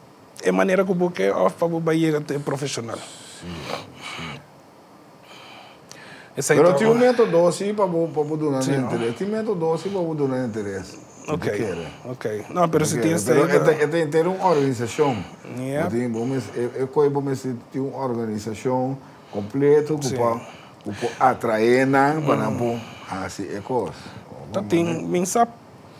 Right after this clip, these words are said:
Speaker 1: exatamente, pero talvez tem algo na rincão que anda dando um pouco muito less, last
Speaker 2: Hum.
Speaker 1: night.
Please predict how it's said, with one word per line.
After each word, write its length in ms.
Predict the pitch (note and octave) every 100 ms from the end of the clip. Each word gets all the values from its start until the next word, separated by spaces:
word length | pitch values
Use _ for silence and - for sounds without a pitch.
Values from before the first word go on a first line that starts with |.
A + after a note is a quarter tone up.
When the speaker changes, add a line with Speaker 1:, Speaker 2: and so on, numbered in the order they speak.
| - -
Speaker 1:
exatamente, 680 | - - F#3+ - D#3+ D#3 F3
pero 300 | D#3 A#2+ A#2 - - E3+ - - -
talvez 260 | G3 G#3
tem 140 | F#3 F3+
algo 340 | F3 F3 F3+
na 140 | E3+ D#3+
rincão 420 | D3+ D3 D3+ D#3+
que 400 | D#3 C#3 C3+ D3
anda 220 | D3 D3+
dando 140 | D3 C3
um 220 | B2+ C3 B2+ - -
pouco 200 | D3 D3
muito 240 | C#3 C3+
less, 460 | A#2+ A2 - - - -
last 340 | - G2 -
Speaker 2:
Hum. 40 |
Speaker 1:
night. 260 | A2+ G#2+ G#2+